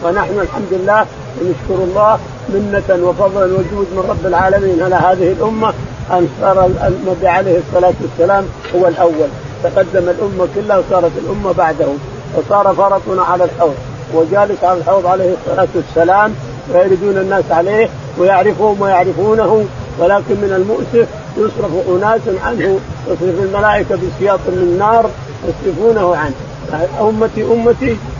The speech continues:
فيقال: "لا تدري ما أحدثوا بعدك، لا تدري يا محمد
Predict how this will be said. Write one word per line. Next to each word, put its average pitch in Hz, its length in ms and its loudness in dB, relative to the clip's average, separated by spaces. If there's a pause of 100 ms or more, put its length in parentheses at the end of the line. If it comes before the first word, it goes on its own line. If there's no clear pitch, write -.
فيقال: 190 460 2
"لا 220 180 4
تدري 196 320 0
ما 190 60 -2
أحدثوا 170 420 0
بعدك، 160 300 0 (400)
لا 190 200 4
تدري 196 360 2 (100)
يا 202 100 2
محمد 190 520 0